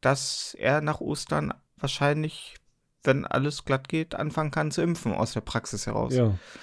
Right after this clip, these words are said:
Speaker 1: Und, und dann, ähm, wird wahrscheinlich auch, meine Mutter ist jetzt, ähm, siebenundsechzig, wahrscheinlich auch bei ihr das bald, weil sie ja durch die Schl-, äh, durch ihre, äh, Krankheitsgeschichte auch Risikopatient wohl ist.
Speaker 2: Mhm, klar.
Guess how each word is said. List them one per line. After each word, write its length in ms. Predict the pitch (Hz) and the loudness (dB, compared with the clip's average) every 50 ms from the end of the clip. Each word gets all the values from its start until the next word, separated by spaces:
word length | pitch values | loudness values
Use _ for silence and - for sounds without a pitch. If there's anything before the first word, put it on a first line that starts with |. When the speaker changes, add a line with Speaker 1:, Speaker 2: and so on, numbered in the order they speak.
| - - - - - - _ | -18 -18 -18 -18 -20 -14 _
Speaker 1:
Und, 260 | - - 113 117 - - | -4 -4 -4 -4 -4 -6
und 160 | - 117 - | -4 -2 0
dann, 440 | 117 117 123 131 131 131 139 135 - - | 2 2 2 2 2 2 0 0 -2 -2
ähm, 680 | 120 131 127 123 123 127 127 131 135 - 67 - - 139 - | 0 0 2 2 0 0 0 0 0 0 0 -2 -2 -2 -2
wird 280 | 131 127 131 - - - | -2 -2 -2 -4 -8 -10
wahrscheinlich 480 | - 123 123 123 - - 127 131 131 131 | -4 -4 -2 -2 0 0 0 0 0 0
auch, 60 | 131 | 0
meine 180 | 127 123 120 | 0 2 2
Mutter 260 | 117 120 127 131 131 120 | 2 2 0 0 0 0
ist 120 | 123 131 | 0 0
jetzt, 320 | 135 123 120 - - - - | 0 0 0 -2 -6 -6 -4
ähm, 840 | - 123 123 127 127 123 131 135 139 - - - - - - - 165 | -2 0 0 0 0 0 -2 -2 -2 -4 -4 -6 -6 -6 -6 -8 -8
siebenundsechzig, 800 | 143 131 131 131 127 123 120 135 139 139 - - 165 160 - - - _ _ _ _ _ _ _ _ _ _ _ - - - - | -4 -2 0 2 2 2 2 2 0 0 0 -2 -2 -2 -2 -6 -12 _ _ _ _ _ _ _ _ _ _ _ -6 -6 -6 -4
wahrscheinlich 500 | 110 113 113 - - 117 120 120 - 110 | -2 -2 0 2 2 2 2 2 0 -2
auch 100 | 110 - | -2 -2
bei 100 | - 117 | -2 -2
ihr 180 | 98 107 123 120 | 0 2 2 2
das 140 | 110 104 | 0 0
bald, 320 | - - 104 98 110 - - - - - - | -2 -2 -2 -2 -2 -4 -6 -14 -20 -4 2
weil 120 | - 107 107 | 4 4 4
sie 160 | 107 120 127 | 6 6 6
ja 140 | 135 127 120 | 8 8 8
durch 160 | 113 123 120 | 6 4 2
die 100 | - 113 | 0 -2
Schl-, 280 | - - 135 - - - - - _ - 85 | 0 2 4 2 2 0 -8 -20 _ -4 0
äh, 240 | 95 95 120 117 113 | 4 6 6 6 6
durch 220 | 107 113 113 - - | 6 4 2 0 0
ihre, 320 | 113 113 113 113 110 113 - - - - 135 - | 0 4 6 6 6 4 2 -2 -10 -12 -10 0
äh, 200 | - 113 110 110 107 | 6 8 8 8 8
Krankheitsgeschichte 1500 | - - - 127 131 135 135 - - - 92 123 123 120 120 120 123 120 120 - - 131 - - 135 131 - - 110 - | 6 4 4 4 4 2 0 -4 -4 0 2 4 4 4 4 4 4 4 4 2 0 -2 0 0 -2 -2 -2 -2 0 4
auch 220 | - 110 110 - - - - | 4 4 2 2 -4 -4 0
Risikopatient 920 | 151 147 151 160 147 - 170 160 151 - - 156 151 - 156 147 143 - | 2 2 2 2 2 4 4 4 4 4 2 0 4 4 4 4 4 4
wohl 120 | 165 151 147 | 2 2 4
ist. 200 | 160 160 - - | 2 2 2 4
Speaker 2:
Mhm, 280 | 127 127 123 127 127 120 - - - | 6 6 6 6 4 -2 -6 -6 0
klar. 240 | - 113 107 95 | 2 4 4 4